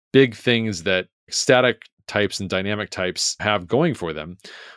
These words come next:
I've, in my career, used statically typed languages and dynamically typed languages. One of the things that I always miss when I'm using a statically typed language is the ability to do things like, I wanna write a test that maybe doesn't totally compile yet.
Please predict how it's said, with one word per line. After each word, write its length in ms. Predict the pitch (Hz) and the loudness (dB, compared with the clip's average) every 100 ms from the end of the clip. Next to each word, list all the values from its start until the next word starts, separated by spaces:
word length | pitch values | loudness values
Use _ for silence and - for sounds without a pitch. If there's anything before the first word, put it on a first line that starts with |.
| _ | _
I've, 240 | 104 98 - | -2 -2 -2
in 120 | 110 | 0
my 120 | 95 | 0
career, 300 | 90 95 98 | 2 4 4
used 440 | 98 80 80 - - _ - | 4 2 0 -2 -6 _ -2
statically 320 | 95 87 87 | 2 2 0
typed 260 | 87 85 | -2 0
languages 420 | 82 80 78 82 82 | 0 -2 -2 -4 -4
and 140 | 80 | -2
dynamically 400 | 82 82 101 95 | 0 0 0 0
typed 240 | 80 76 | -2 -2
languages. 500 | 76 71 71 80 80 - _ _ _ _ _ | -4 -8 -8 -4 -4 -6 _ _ _ _ _
One 260 | 117 113 175 | 2 4 6
of 60 | 175 | 6
the 100 | 135 | 6
things 260 | 110 110 | 2 2
that 100 | 107 | 4
I 100 | 107 | 6
always 300 | 104 101 90 | 6 4 0
miss 340 | 101 156 113 - | 0 2 2 0
when 80 | 95 | -4
I'm 100 | 90 | -2
using 240 | 127 127 | -2 -2
a 40 | |
statically 380 | 90 98 85 87 | -2 -2 -2 -4
typed 240 | 80 76 - | -6 -6 -6
language 360 | 78 80 76 - | -8 -8 -10 4
is 220 | 151 127 | 4 4
the 140 | 110 | 2
ability 400 | 92 156 165 104 | 4 6 6 4
to 220 | 85 104 90 | 0 -4 0
do 220 | 143 185 | 2 2
things 340 | - 85 78 | 0 -4 -6
like, 360 | 82 76 98 - _ - - _ _ _ _ _ | -6 -6 -6 -10 _ -20 -20 _ _ _ _ _
I 140 | 98 | 0
wanna 260 | 120 127 113 | 2 2 2
write 260 | 98 117 | 4 4
a 60 | 107 | 2
test 560 | - 160 135 - - - _ | 0 2 2 -2 -6 -12 _
that 200 | 104 107 - _ | -2 -2 -4 _
maybe 260 | 113 220 254 | 0 4 4
doesn't 420 | 135 131 160 120 | 4 4 2 -4
totally 360 | - 117 143 147 | -2 2 2 2
compile 420 | 135 110 135 120 | 0 2 2 2
yet. 220 | 76 - | -2 -12